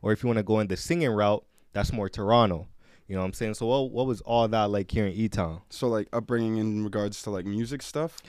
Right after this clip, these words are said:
Speaker 1: Uh, both music and, and life.
Speaker 2: Well, like, life, I was just, uh, I don't know, my,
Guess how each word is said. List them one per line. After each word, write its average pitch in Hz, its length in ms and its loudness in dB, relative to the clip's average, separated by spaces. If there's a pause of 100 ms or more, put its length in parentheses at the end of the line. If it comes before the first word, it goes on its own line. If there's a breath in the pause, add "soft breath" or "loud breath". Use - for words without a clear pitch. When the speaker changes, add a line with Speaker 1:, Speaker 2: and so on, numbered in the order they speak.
(100 soft breath)
Speaker 1:
Uh, 113 180 6
both 143 240 4
music 139 440 2
and, 120 380 2
and 110 300 0
life. 92 420 2 (500)
Speaker 2:
Well, 117 120 -2
like, 110 160 -2
life, 139 340 2
I 135 60 -2
was 120 120 -4
just, 120 200 -6
uh, 107 320 2 (1080 soft breath)
I - 60 -2
don't 147 100 4
know, 143 120 4
my, 143 520 4